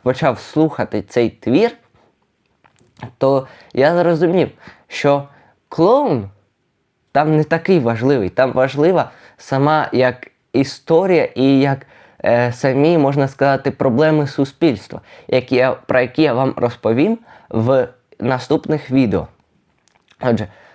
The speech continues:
тут розповідається про сімьох, про с-, сімьох друзів. Одна дівчинка і шість хлопців, з яких був один товстенький, один заїкався, тому що в нього вбили брата. Е, дівчинка ж,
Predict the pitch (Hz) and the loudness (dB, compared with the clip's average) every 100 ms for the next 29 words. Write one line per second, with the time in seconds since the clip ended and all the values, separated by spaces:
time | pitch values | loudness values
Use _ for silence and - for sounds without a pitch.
0 | _ - 185 - 127 131 117 123 262 269 | _ -2 0 0 -2 -2 0 2 0 0
1 | - 95 139 - - 147 139 196 175 - | -4 -2 -2 -2 -4 0 0 0 -4 -14
2 | - - 135 - - - - - 143 165 | -8 -2 -2 -2 -10 -14 -14 -6 0 2
3 | 190 - - - - 123 151 123 101 - | 0 -4 -20 -10 -4 0 2 0 -2 -6
4 | - _ _ 117 131 143 220 233 - 202 | -14 _ _ -2 0 2 2 0 -2 -4
5 | 190 190 185 - _ _ 123 120 - 180 | -2 -4 -4 -8 _ _ -4 -4 0 0
6 | 175 - 139 123 - - 90 92 _ _ | 0 -4 -2 0 -2 -12 -14 -14 _ _
7 | _ _ _ 127 135 - 160 123 117 120 | _ _ _ -4 -2 0 0 2 0 0
8 | - 131 156 127 123 113 - - 190 214 | 0 2 2 0 -4 -4 -4 -4 -2 -2
9 | 202 - - 202 202 - - - - 135 | -6 -6 0 0 -2 -10 -20 -10 -2 2
10 | 160 160 120 110 101 - 160 175 - - | 2 2 0 -2 -2 -2 -2 0 -4 -2
11 | 151 151 143 147 127 120 139 135 117 123 | 0 -2 -2 -2 0 0 0 0 0 0
12 | 123 120 110 110 110 - - _ _ _ | 2 2 2 0 -2 -6 -12 _ _ _
13 | - _ - 110 110 113 123 190 - 220 | -20 _ -8 -2 0 2 2 0 0 0
14 | 190 190 185 - | 0 2 0 0